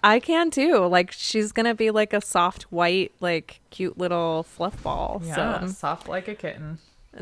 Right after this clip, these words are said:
Speaker 1: Totally appropriate. She lost interest, though, really fast. So we still have more to name. I'm waiting, though, 'cause I'm gonna try to talk her into just naming the rest of 'em 'cause she's so good at it.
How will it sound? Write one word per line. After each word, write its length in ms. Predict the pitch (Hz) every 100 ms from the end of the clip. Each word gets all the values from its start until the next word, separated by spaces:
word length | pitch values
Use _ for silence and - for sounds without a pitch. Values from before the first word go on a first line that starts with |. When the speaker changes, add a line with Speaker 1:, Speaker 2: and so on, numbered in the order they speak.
| 202
Speaker 1:
Totally 360 | 190 180 190
appropriate. 580 | 185 175 147 151 156 -
She 120 | 269
lost 280 | 262 254 262
interest, 380 | 208 196 190 185
though, 180 | 185 170
really 280 | 165 160 170
fast. 640 | - 151 156 185 208 -
So 280 | - - 175
we 100 | 170
still 200 | 170 185
have 140 | 190 170
more 200 | 170 165
to 100 | 160
name. 500 | 143 143 156 190 208
I'm 120 | 180 170
waiting, 400 | 165 156 147 143
though, 180 | 104
'cause 140 | 165 -
I'm 60 |
gonna 160 | 160 147
try 180 | - -
to 100 | -
talk 260 | - - -
her 100 | -
into 180 | 185
just 220 | 196 180 -
naming 280 | - 175 175
the 80 |
rest 240 | 117 180 -
of 80 | 220
'em 120 | 208
'cause 140 | -
she's 180 | - 202
so 120 | -
good 220 | 175 156 -
at 160 | -
it. 120 | -